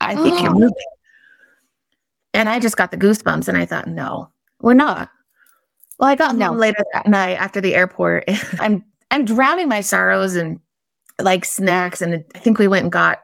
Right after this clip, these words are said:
Speaker 1: pad thai somewhere and I'm just feeling sorry for myself 'cause unfortunately it wasn't any easier to let them go the second time than it was the first. And I'm feeling sorry for myself. And I'm talking to one of my best
Speaker 2: Yes.
Speaker 1: friends. Her husband's a realtor. And I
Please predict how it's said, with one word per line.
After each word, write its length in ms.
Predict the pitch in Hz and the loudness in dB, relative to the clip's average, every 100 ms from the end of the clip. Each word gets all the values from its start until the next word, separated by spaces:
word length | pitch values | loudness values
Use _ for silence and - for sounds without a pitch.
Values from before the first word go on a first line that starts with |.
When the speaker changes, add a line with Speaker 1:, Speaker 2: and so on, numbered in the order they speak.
| _ | _
Speaker 1:
pad 240 | - 196 190 | -6 -4 -4
thai 260 | - 160 | -2 0
somewhere 560 | 165 175 170 165 156 160 | 0 0 2 0 0 0
and 100 | 160 | 0
I'm 100 | 165 | 0
just 180 | 185 - | -2 -2
feeling 220 | 196 190 | 0 0
sorry 260 | - 170 170 | 0 0 2
for 140 | 175 | 0
myself 360 | 170 170 180 180 | -2 0 0 0
'cause 160 | 196 | 0
unfortunately 460 | 196 202 233 233 196 | 2 2 2 2 2
it 60 | |
wasn't 220 | 185 180 - | 2 2 2
any 180 | 180 190 | 2 2
easier 440 | 180 175 175 170 | 2 2 2 2
to 140 | 170 175 | -2 0
let 200 | 170 165 | 0 2
them 120 | 175 | 2
go 140 | 175 | 2
the 80 | 170 | 0
second 320 | - - - | -4 -6 -6
time 280 | - - 208 | -6 -2 0
than 120 | 196 | 0
it 60 | 180 | 2
was 160 | 175 170 | 0 -2
the 60 | |
first. 440 | 170 170 170 180 - | -4 -2 -2 -2 -6
And 140 | 156 - _ _ _ _ - | -8 -8 _ _ _ _ -4
I'm 80 | 220 | 0
feeling 160 | 247 240 | 2 2
sorry 220 | 175 170 | -2 -4
for 80 | 156 | -2
myself. 340 | 160 - - | 0 0 0
And 80 | 165 | 2
I'm 80 | 190 | 2
talking 280 | 240 247 | 0 4
to 60 | 247 | 4
one 80 | 214 | 6
of 40 | |
my 100 | 208 | 2
best 180 | 196 202 | 0 0
Speaker 2:
Yes. 60 | 190 | -2
Speaker 1:
friends. 240 | 185 175 - - _ _ - - - - | -2 -2 -4 -10 _ _ -20 -20 -20 -10
Her 120 | - 240 | -2 0
husband's 340 | 247 233 233 | 0 -2 -4
a 40 | |
realtor. 460 | 202 190 180 175 175 | -2 -2 0 0 -2
And 100 | 180 | -2
I 140 | 185 | -4